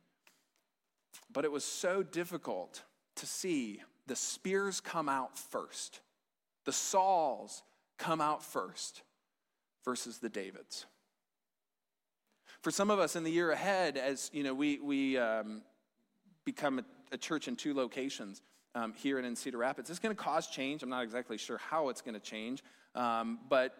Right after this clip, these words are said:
you know, there could be some things that you may perceive, um, as maybe a regular attender here as not so great. And guess what? Me too. And it's gonna be tempting to pick up your spear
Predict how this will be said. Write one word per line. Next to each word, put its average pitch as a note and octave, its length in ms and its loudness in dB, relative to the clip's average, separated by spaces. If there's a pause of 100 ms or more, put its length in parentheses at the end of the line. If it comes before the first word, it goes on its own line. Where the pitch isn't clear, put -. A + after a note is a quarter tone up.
you F#3+ 100 -2
know, C3+ 120 0
there E3 120 2
could F#3+ 200 2
be F#3 80 0
some E3+ 180 0
things E3 280 -2
that C3+ 100 -4
you D3 320 2
may D#3 200 4
perceive, D#3 680 0 (260)
um, B2+ 300 2
as B2 240 0
maybe C3+ 220 0
a B2+ 40 2
regular C3+ 380 2
attender C#3+ 340 0
here D3 220 2
as B2 160 -2
not A#2 240 -2
so E3 180 2
great. A3 340 2 (540)
And C3+ 140 0
guess F#3+ 200 4
what? A#3+ 260 4 (280)
Me C#3 300 4
too. D#3 400 4 (1500)
And D#3 160 4
it's A#3 140 4
gonna C#4+ 180 6
be C4+ 100 6
tempting G3+ 760 2 (340)
to B2+ 120 4 (180)
pick F3 280 2
up A#3 160 6
your A#3+ 80 0
spear G#3+ 500 6